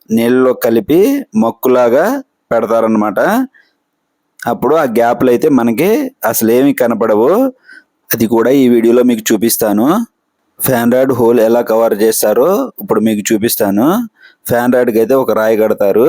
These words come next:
ఇందాక సీల్ చేసే టేప్ మీకు చూపించాను కదా, వల్లాగా ఉన్నది, ఆ టేప్ని వాళ్ళు మక్కులో ముంచి, సీలింగ్ పౌడర్లో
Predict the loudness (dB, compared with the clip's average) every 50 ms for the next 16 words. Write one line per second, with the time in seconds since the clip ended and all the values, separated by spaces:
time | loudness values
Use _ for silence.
0 | 2 0 -2 -6 _ _ _ _ _ -4 -2 -2 0 0 0 0 0 0 0 -2
1 | -4 -6 -8 -8 -4 -2 0 2 2 2 2 2 0 -4 _ _ _ -2 -2 0
2 | 0 0 -2 -2 0 0 0 0 0 0 0 0 0 0 -2 -2 -2 -2 -2 -2
3 | -2 -2 0 0 0 0 0 0 0 0 -2 -4 -4 -6 -10 _ _ _ _ _
4 | _ -2 0 0 2 2 2 2 2 2 2 0 0 0 0 -2 0 0 0 2
5 | 2 2 0 -2 -4 -8 _ _ _ _ _ _ -6 -4 -4 -2 0 0 0 0
6 | 0 0 -2 0 0 0 0 0 0 -2 -4 _ _ _ _ _ _ -4 -2 0
7 | 0 2 2 0 0 -2 -2 -2 0 2 2 2 2 2 2 0 0 0 0 0
8 | 2 2 2 0 -2 -4 -6 -6 -4 -2 -2 0 2 2 2 2 2 0 0 0
9 | 0 0 0 0